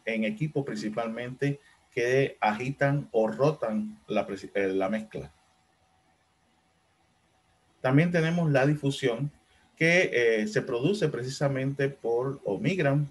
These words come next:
por, so-, por la acción de la fuerza de gravedad.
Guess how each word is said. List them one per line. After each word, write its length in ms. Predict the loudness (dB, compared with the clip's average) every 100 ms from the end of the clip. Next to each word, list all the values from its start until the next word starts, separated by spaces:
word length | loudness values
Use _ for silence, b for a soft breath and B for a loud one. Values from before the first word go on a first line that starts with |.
| -4
por, 140 | -4
so-, 180 | -4 -6
por 180 | -4 0
la 160 | 0
acción 340 | 0 -2 0 2
de 80 | 2
la 140 | 2
fuerza 380 | 0 -2 0 -2
de 120 | -2
gravedad. 540 | 0 2 4 4 2